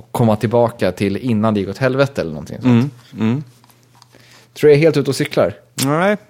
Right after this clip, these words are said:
Speaker 2: jag håller med om att det här med tidsresorna var det jävligt mycket kött om i början, men nu ser vi inte så mycket.
Speaker 1: Nej, och jag tänker att det adderar det lagret, det skulle, tidsaspekten skulle kunna addera det lager vi efterlyste när vi pratade, eh, förra veckan om att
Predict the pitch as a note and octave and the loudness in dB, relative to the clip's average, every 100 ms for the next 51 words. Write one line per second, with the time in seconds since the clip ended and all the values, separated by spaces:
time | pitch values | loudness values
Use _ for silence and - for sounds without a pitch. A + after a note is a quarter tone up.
0 | _ _ - C3+ D#3+ D#3+ F3 G3+ D3 C3 | _ _ -6 -2 0 0 0 2 2 0
1 | C3+ B2 A2+ A2+ A2 - B2+ D3 C3+ A2+ | -2 -2 -2 -2 -4 -2 0 0 0 0
2 | G#2+ G#2+ G#2+ G#2+ A#2+ A#2+ G2+ G#2+ A2 - | 2 2 2 0 -4 -8 -8 -6 -4 -4
3 | F#2 - F#2 F#2 F#2+ F#2 A2 F#2 F2 F#2+ | -4 -4 -4 -2 0 0 0 -4 -6 -8
4 | G#2 G#2 G2 - A2+ A2+ G2 F#2 - - | -6 -6 -6 -4 -4 -2 -6 -8 -12 -12
5 | F2 - - F#2 _ _ _ _ _ _ | -12 -12 -12 -14 _ _ _ _ _ _
6 | _ _ _ - D3 D3+ D3 D#3+ D3+ E3 | _ _ _ -6 0 0 4 4 4 0
7 | D#3+ D3+ C3+ B2+ C#3 C#3 C3 D#3 E3 D#3 | -2 0 0 2 2 2 2 0 2 4
8 | D3 B2 A#2+ B2+ B2 B2 D#3 E3+ D#3+ C#3 | 4 2 2 4 4 4 2 2 2 2
9 | A2 G2+ - - D3+ B2+ - F3 D3 C#3+ | 0 0 -4 -14 -4 -4 2 4 4 0
10 | D3 C#3+ F3+ D#3 C#3 - D3+ C#3+ F3 E3+ | -4 -4 -4 -4 -6 -8 -8 -2 -2 -2
11 | - A#2 - C#3+ B2+ D3 B2+ C3 B2+ B2 | -2 -4 -2 -2 -2 -4 -4 -2 0 0
12 | A#2 A2 A2 A2 B2 D#3 D3+ B2+ G#2+ F#2+ | 0 -2 -2 -2 0 0 0 -2 -2 -2
13 | G#2 B2 - - C3+ C3+ A#2 G#2 F#2+ G2 | -2 -4 -4 -4 -2 -2 -4 -6 -4 -4
14 | G#2 F#2+ - G2 F#2+ F#2+ F#2 G1+ A1 A1 | -4 -4 -4 -2 0 0 -2 -4 -8 -10
15 | - A#2 A2+ A#2 - F#2+ F2+ F#2 - | -4 0 2 0 -4 -4 -6 -8 -12